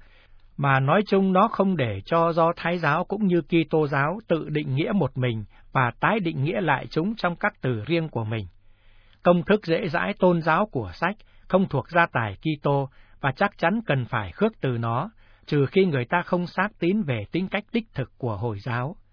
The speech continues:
Dù sao đi nữa, đối với chúng tôi là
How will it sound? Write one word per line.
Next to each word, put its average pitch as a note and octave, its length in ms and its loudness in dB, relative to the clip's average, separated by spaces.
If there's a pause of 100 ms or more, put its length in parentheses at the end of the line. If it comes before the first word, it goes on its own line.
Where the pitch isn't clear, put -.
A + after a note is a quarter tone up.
(540)
Dù C#3 240 0
sao G3 220 4
đi F#3+ 140 4
nữa, F3+ 340 2 (200)
đối E3+ 180 4
với G3 180 2
chúng G#3 200 -2
tôi F3 240 6
là A#2 160 -4